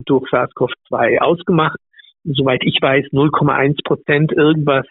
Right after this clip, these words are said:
ähm, ist letzten Endes die Mortalität, äh, durch covid.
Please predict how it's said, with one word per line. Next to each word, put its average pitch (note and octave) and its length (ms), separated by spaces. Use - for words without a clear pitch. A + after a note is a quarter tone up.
ähm, C#3 160
ist - 160
letzten - 280
Endes C3+ 200
die B2 180
Mortalität, C3 760
äh, C3+ 340
durch C3 220
covid. D#3 380